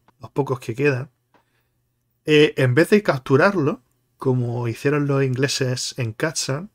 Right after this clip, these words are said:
con, con los flamencos, él lo que hace es que manda a ejecutar a todo el mundo,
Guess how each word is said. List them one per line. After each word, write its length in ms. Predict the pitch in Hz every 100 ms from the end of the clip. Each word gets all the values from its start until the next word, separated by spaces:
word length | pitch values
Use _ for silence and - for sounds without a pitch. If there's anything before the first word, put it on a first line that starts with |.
| _
con, 360 | - 117 113 -
con 300 | 117 113 107
los 120 | 110
flamencos, 920 | - 117 113 113 113 123 165 151 170 - - - - - _ _
él 200 | 165 180
lo 140 | 196 190
que 100 | 165
hace 320 | 196 160 160
es 60 | -
que 180 | -
manda 340 | 135 143 180 190
a 40 |
ejecutar 500 | - 143 127 156 175 -
a 120 | 120
todo 200 | - 117
el 80 | 104
mundo, 400 | 123 120 127